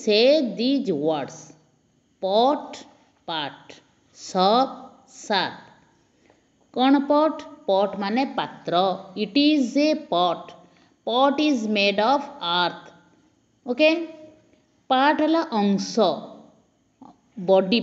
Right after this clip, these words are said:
ପାର୍ଟ, ବଡିର ଅଂଶ। It is the hand is the body part of, hand is a part of our body। Brain is the main part of our body। ଓକେ? ସପ୍, ଏସ୍ ଏଚ୍ ଓ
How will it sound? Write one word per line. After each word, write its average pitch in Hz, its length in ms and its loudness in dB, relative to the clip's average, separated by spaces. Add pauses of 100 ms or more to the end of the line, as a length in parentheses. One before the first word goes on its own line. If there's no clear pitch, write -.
ପାର୍ଟ, 147 260 -4 (360)
ବଡିର 220 420 2
ଅଂଶ। 151 240 -2 (600)
It 233 220 0
is 285 280 2 (100)
the 285 100 2 (460)
hand 269 400 4
is 294 260 0
the 320 100 2 (220)
body 190 320 2 (160)
part 165 380 -2
of, 277 180 0 (680)
hand 247 340 0
is 285 240 0
a - 20 0 (140)
part 185 300 0
of 214 200 -4
our 196 220 0 (340)
body। 151 380 0 (680)
Brain 240 520 4 (220)
is 208 180 -2
the 214 160 -4
main 196 480 -2 (140)
part 165 320 -2
of 160 200 -8
our 165 340 0 (420)
body। 151 280 -4 (280)
ଓକେ? 285 180 2 (800)
ସପ୍, 302 480 0 (220)
ଏସ୍ 240 120 -2 (120)
ଏଚ୍ 277 220 0
ଓ 247 40 2